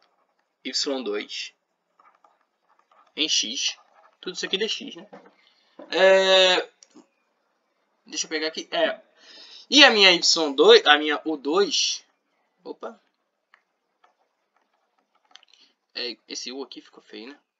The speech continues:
A minha u dois é igual à integral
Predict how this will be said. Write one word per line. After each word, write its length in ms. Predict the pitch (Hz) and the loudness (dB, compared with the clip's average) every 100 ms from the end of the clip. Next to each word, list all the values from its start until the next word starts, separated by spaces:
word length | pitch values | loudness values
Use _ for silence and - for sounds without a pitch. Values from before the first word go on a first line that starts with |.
| _ _ _ | _ _ _
A 140 | - 117 | -18 -10
minha 320 | 123 120 - _ _ | -4 -4 -6 _ _
u 100 | 127 | -20
dois 640 | 117 117 151 147 - - - _ _ _ _ - | -16 -8 -6 -6 -6 -10 -14 _ _ _ _ -10
é 100 | 139 | -6
igual 340 | 135 123 117 | -2 0 0
à 80 | 117 | -4
integral 720 | 131 175 175 170 180 226 247 | -4 -2 0 4 6 6 2